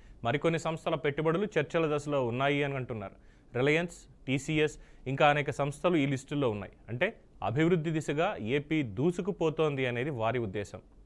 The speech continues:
కానీ వైఎస్ఆర్సీపీ అధినేత, మాజీ ముఖ్యమంత్రి జగన్ మాత్రం అక్కడ వాళ్ళు చెప్పేవన్నీ అబద్ధాలని,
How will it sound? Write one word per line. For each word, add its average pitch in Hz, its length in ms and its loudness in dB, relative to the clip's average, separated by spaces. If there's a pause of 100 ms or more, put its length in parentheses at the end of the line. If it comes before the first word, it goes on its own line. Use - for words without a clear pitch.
(160)
కానీ 202 160 8
వైఎస్ఆర్సీపీ 208 760 4
అధినేత, 175 460 2
మాజీ 160 420 0
ముఖ్యమంత్రి 147 500 -4
జగన్ 127 440 -2
మాత్రం 143 360 -4 (460)
అక్కడ 117 180 -2
వాళ్ళు 120 280 0
చెప్పేవన్నీ 170 440 4
అబద్ధాలని, 151 680 2